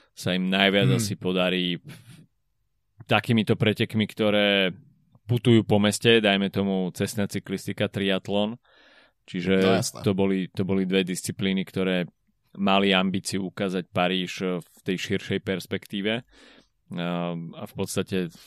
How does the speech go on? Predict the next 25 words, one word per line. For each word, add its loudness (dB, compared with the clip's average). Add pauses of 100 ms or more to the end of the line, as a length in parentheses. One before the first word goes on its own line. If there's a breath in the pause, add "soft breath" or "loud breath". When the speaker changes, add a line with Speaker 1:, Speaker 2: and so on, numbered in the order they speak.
(160)
Speaker 1:
sú -12
na -4
to -6
tam -2
aj -2
vytvorené -2
možnosti. -4 (1080)
A 2
rovnako 6
som 2
bol 6
prekvapený, 2
že 2 (720)
koľko 6
ľudí 0 (240)
vôbec -6
bolo, -6 (180)
e, -10
v -14 (100)
uliciach -8
Paríža. -2 (540 soft breath)
A -2 (280)
jasné, 0
tá -4
olympiáda -2